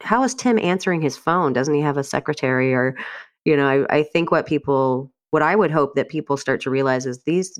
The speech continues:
these are the mentors, and they are available. You know, many of them are making themselves available to, to you taking a class with them or even having a phone call. You know, I'm not saying blow up Tim McCrite's phone,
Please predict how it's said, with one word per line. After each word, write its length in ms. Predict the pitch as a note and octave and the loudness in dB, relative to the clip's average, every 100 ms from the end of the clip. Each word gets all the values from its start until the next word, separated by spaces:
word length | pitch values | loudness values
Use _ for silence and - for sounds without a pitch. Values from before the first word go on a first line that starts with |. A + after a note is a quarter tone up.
| - | -4
these 180 | F#3+ G#3+ | -2 0
are 160 | - E3 | 2 2
the 100 | D#3+ | 2
mentors, 580 | C#3+ C3+ C3+ C#3 B2+ C3 | 2 0 -2 0 0 0
and 140 | C#3 | 0
they 100 | C#3 | 2
are 160 | C3 C3 | 2 2
available. 760 | A#2+ A2+ A#2+ - D2 C3 D#3+ D#3+ | 0 -2 -2 -4 -4 -2 -4 -4
You 100 | D3 | -2
know, 100 | C#3 | 2
many 300 | C#3+ C#3+ C#3 | 2 2 0
of 100 | C3 | -2
them 160 | C3 | -2
are 160 | B2 B2+ | 0 2
making 300 | C3 - C#3+ | -2 -4 -6
themselves 440 | C#3 - B2 C3 | -6 -4 -4 -2
available 520 | C3+ C3 B2+ C3 B2+ C3 | -4 -2 -2 0 -2 -2
to, 300 | C#3 B2+ B2+ _ _ _ _ _ | -2 -2 -4 _ _ _ _ _
to 80 | - | -2
you 120 | D#3 | 0
taking 300 | C#3+ C#3+ C#3+ | 2 0 2
a 40 | C#3 | 0
class 380 | - A#3 G#3 - | 2 2 2 0
with 160 | G3 | -2
them 340 | F#3 F#3 F3+ D#3 | 0 2 2 2
or 60 | |
even 220 | D3 C#3 | 2 2
having 240 | C#3+ C3 C3+ | 0 0 -2
a 40 | |
phone 340 | C3+ G3 G3 G3 | -4 -2 -2 0
call. 580 | F3+ E3 D#3 D3+ D3 D3 | 0 2 2 2 0 -2
You 60 | |
know, 100 | C#3 | -2
I'm 80 | C3+ | 0
not 160 | D#3 - | -2 -2
saying 280 | D#3+ D3+ | 0 0
blow 200 | C#3 C#3+ | 2 2
up 140 | C#3+ - | 0 -2
Tim 180 | D3+ C#3+ | -2 -2
McCrite's 380 | - C3+ C#3 | -2 -2 -2
phone, 440 | - C3+ B2+ B2+ | -2 0 0 -2